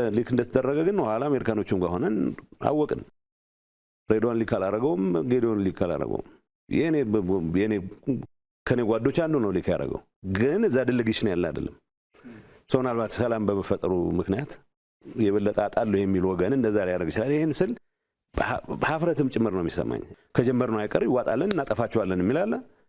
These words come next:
ስ-፣ እንትኑ በጣም መርኪ ነው። የተፈ-፣ የፈጠርነው ሲቹዌሽን መር-፣ መርኪ ነው። ስለዚህ ከጀመርነው አይቀር ኋላ እኮ የፕሪቶሪያ ከፈረምን በኋላ እኮ እንዴት ሳናጠናቅቀው፣ እ፣ ይቋርጣል ብሎ ያኮረፈ ብዙ ኃይል አለ።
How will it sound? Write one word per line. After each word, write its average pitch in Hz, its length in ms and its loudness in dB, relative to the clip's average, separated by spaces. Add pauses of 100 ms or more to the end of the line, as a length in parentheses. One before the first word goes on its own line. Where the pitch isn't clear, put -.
(880)
ስ-፣ - 200 -2 (240)
እንትኑ 139 300 2 (880)
በጣም 165 300 2
መርኪ 143 300 0
ነው። - 120 -2 (340)
የተፈ-፣ 107 380 2
የፈጠርነው 117 500 0
ሲቹዌሽን 131 380 0
መር-፣ 131 240 0
መርኪ 110 340 0
ነው። - 120 -8 (800)
ስለዚህ 139 240 2
ከጀመርነው 139 500 2
አይቀር 98 320 -2
ኋላ 131 240 0
እኮ 135 160 -4
የፕሪቶሪያ 127 580 0
ከፈረምን 104 400 0
በኋላ 107 220 0
እኮ 131 200 -4
እንዴት 127 300 2 (120)
ሳናጠናቅቀው፣ 110 760 -2 (880)
እ፣ 135 80 0 (760)
ይቋርጣል 113 540 2
ብሎ 117 180 2
ያኮረፈ 170 440 0
ብዙ 160 160 0
ኃይል 170 180 0
አለ። 82 160 -4